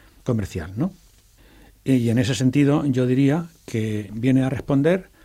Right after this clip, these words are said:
a, a esta necesidad, porque cantidad de profesionales que trabajan en las organizaciones o en las empresas no proceden, la mayoría de ellos, o una parte importante, de las facultades de educación, sino que proceden de otras disciplinas.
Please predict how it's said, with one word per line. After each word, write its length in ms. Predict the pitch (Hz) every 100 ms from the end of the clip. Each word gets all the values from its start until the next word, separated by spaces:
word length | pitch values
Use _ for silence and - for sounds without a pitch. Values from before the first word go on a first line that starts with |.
| - - -
a, 400 | - 120 110 110 -
a 140 | 135
esta 200 | - 127
necesidad, 460 | 107 104 104 101 107
porque 400 | 107 - 104 101
cantidad 480 | - 127 104 120 131
de 80 | 135
profesionales 560 | 127 117 127 139 127 -
que 220 | - 107
trabajan 480 | - 123 - 113 107
en 120 | 110
las 120 | 107
organizaciones 760 | 101 107 98 - 131 117 107 107
o 160 | 113
en 60 | 104
las 120 | 117
empresas 440 | 127 160 160 175 196 - - - - - -
no 200 | 120 135
proceden, 560 | 143 160 170 147 135 139 - _ _ _ -
la 80 | 131
mayoría 360 | 123 117 131 127
de 120 | 143
ellos, 300 | 131 165 180
o 420 | 113 110 95 95 104
una 260 | 123 120
parte 240 | 113 113 113
importante, 640 | 107 120 147 135 135 165 - - - _
de 140 | 113 120
las 120 | 113
facultades 460 | 110 98 113 107
de 60 | 104
educación, 520 | 101 101 101 - 156
sino 260 | - 113 104
que 80 | 98
proceden 500 | 98 - 120 127 127
de 80 |
otras 220 | 117 117 107
disciplinas. 560 | 107 104 95 98 104